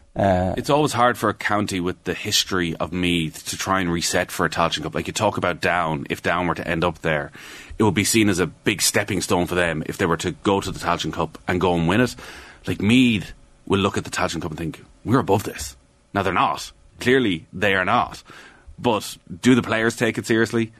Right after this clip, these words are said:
Speaker 2: Do they feel that they belong in the Tailteann Cup? Do they feel that they're in a position where we need to start from the bottom again and sort of build ourselves up and prove that we're the best of the rest? Because they're a million miles off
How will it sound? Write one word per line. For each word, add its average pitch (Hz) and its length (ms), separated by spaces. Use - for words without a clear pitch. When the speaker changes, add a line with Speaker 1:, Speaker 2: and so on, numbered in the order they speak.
Speaker 2:
Do 110 80
they 98 100
feel 107 220
that 98 100
they 107 80
belong 98 320
in 113 60
the 110 80
Tailteann 120 340
Cup? 123 220
Do - 80
they 101 120
feel 120 420
that 104 100
they're 104 120
in 101 60
a 95 40
position 98 320
where 98 80
we 92 100
need 107 200
to 113 60
start 117 280
from 123 100
the 110 80
bottom 117 240
again 117 240
and 113 140
sort 101 160
of 82 80
build 107 200
ourselves 101 320
up 107 120
and 104 100
prove 113 240
that 98 120
we're 101 100
the 98 80
best 117 260
of 123 60
the 101 60
rest? 107 360
Because 113 160
they're 120 100
a 113 60
million 135 200
miles 120 320
off 80 480